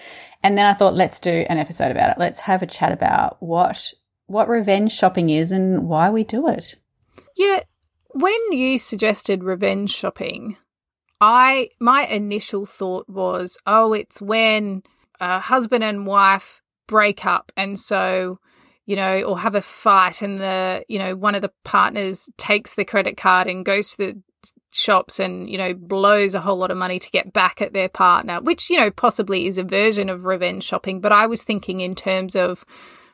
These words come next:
Speaker 2: revenge on other people, you know, when you suggested it. And then,
Speaker 1: Yeah.
Speaker 2: um, I did a bit of research as well,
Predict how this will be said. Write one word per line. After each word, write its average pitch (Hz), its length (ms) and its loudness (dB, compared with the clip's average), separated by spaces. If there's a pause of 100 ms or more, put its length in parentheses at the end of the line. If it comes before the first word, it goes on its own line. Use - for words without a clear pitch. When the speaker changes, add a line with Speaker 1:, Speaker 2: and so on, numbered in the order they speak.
Speaker 2:
revenge 202 640 2
on 185 320 0
other 190 220 2
people, - 600 -6 (500)
you 220 100 4
know, 208 220 4
when 220 180 2
you 196 100 -2
suggested 196 540 -4
it. 175 200 -2
And 214 220 0
then, 214 400 2
Speaker 1:
Yeah. 190 220 2
Speaker 2:
um, 190 240 -10 (260)
I 220 140 4
did 214 160 0
a 214 40 0
bit 196 180 2
of 185 220 -2
research 202 600 -2
as 185 140 -6
well, 196 520 2